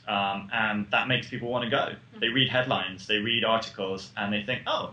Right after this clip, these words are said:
Speaker 1: actually, maybe I should go to China and find out about green tech,"
Speaker 2: Mm-hmm.
Speaker 1: which is cool.
Speaker 2: Well, I feel like a lot of people, their next question is going to be like, "That all sounds fantastic, but what if I can't do finance or green tech in Mandarin or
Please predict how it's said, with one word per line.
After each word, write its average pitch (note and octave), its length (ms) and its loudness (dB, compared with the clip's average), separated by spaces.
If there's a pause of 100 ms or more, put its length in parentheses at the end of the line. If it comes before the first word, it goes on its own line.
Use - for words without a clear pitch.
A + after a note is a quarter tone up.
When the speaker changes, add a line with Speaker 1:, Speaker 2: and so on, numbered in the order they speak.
Speaker 1:
actually, C3 340 0
maybe C#3 240 4
I C#3+ 80 6
should D#3+ 260 -2
go A2+ 160 4
to - 120 -2
China A#2 300 2
and A2+ 100 -4
find A#2 180 2
out A#2+ 160 4
about A#2 220 2
green E3 180 0
tech," - 220 -4 (260)
Speaker 2:
Mm-hmm. G3+ 120 -10 (260)
Speaker 1:
which - 220 4
is - 80 0
cool. - 220 2 (600)
Speaker 2:
Well, D#4+ 140 6
I D#4 160 10
feel G4 80 4
like G4+ 160 8
a D#4 60 10
lot C#4 160 10
of D#4+ 40 0
people, C4+ 200 0
their A#3+ 140 2
next B3 220 2
question A3+ 280 2
is A3 60 -10
going A3 160 -4
to G#3+ 60 -6
be G#3+ 60 -2
like, G#3 200 2
"That B3+ 200 8
all C#4 160 6
sounds A3+ 240 0
fantastic, G3 840 2
but F#3+ 200 -2
what A3 100 0
if A#3 100 -2
I A#3 80 6
can't A3 320 -8
do A3 180 -10
finance F3+ 580 -2
or F#3+ 80 -2
green F#3 240 -6
tech E3+ 280 -4 (120)
in F#3+ 140 -8
Mandarin F3 420 -6 (260)
or D#3+ 380 -2